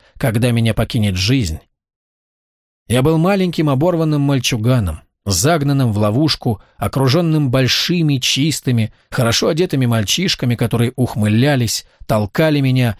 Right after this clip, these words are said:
говоря, что я даже хуже грязи на их ботинках и всегда буду ничтожеством. "Давай, оборванец, вали отсюда, возвращайся в свой трейлер".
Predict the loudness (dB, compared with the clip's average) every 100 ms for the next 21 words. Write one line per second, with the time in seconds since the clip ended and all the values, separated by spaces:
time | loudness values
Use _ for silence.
0 | _ -4 0 2 2 0 0 0 2 0
1 | 0 -2 -2 0 2 2 2 2 2 0
2 | 0 0 0 0 0 -2 -4 -6 -10 -14
3 | -6 0 0 0 0 -2 0 0 0 0
4 | 0 0 -2 -2 -2 -2 -6 -6 -8 -8
5 | _ _ _ _ _ _ _ _ _ _
6 | _ _ -4 0 2 2 2 2 2 0
7 | -2 -4 -4 0 2 2 2 0 -2 -2
8 | -2 0 0 2 0 0 0 0 0 -2
9 | -4 -2 0 0 0 -2 0 -2 -6